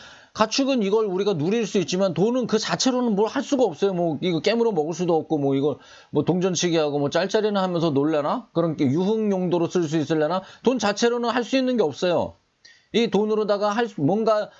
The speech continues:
누릴 만한 것과 바꿔야 그때부터 뭐가 되는 거지. 그래서 진짜 부에 더 가까운 것은 가축이다.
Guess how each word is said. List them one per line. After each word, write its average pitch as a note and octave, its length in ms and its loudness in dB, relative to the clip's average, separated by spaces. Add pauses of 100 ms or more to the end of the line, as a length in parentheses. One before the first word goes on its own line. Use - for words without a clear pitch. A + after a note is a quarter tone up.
(100)
누릴 A#3+ 320 2
만한 G#3 340 0
것과 G3 380 0
바꿔야 G#3+ 580 0
그때부터 E3 480 -2
뭐가 C3 300 0
되는 A#2 240 0
거지. G#2+ 420 -2 (800)
그래서 G#3+ 400 0 (300)
진짜 G#3 320 2
부에 G#3 280 -2
더 E3 140 0
가까운 D3+ 480 0
것은 F#3 320 -2
가축이다. D#3+ 720 -2